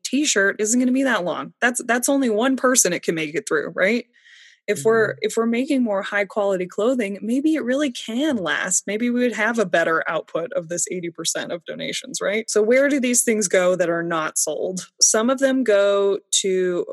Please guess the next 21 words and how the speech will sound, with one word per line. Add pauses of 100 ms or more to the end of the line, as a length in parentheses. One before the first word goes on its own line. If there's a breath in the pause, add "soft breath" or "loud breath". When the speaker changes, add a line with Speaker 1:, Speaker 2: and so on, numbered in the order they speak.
Speaker 1:
first
they
go
to
graders,
what's
called
graders,
who
decide
what
level
of
quality
of
clothing.
And
this
happens
in
Ontario,